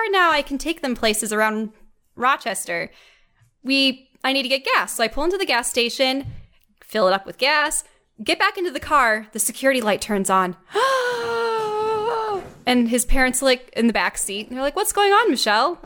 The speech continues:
Uh, can we leave?" And I'm like, "We can't leave, not for ten minutes." And I put the key <laughs> into the ignition, and we have to sit there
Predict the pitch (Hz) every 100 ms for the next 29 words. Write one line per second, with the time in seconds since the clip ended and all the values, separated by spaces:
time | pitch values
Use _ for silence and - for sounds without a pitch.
0 | - - 240 226 - 254 226 220 311 440
1 | - 240 240 226 226 202 - - 220 202
2 | 214 208 190 185 208 214 254 - - 214
3 | 196 - - - 208 208 208 226 269 277
4 | 359 392 415 381 - - - _ _ 320
5 | 359 359 - 539 523 381 262 - 311 277
6 | 269 - 587 370 262 359 427 359 302 294
7 | 254 247 240 247 226 226 226 - - -
8 | 247 277 285 294 320 - 330 - 302 -
9 | 220 190 185 -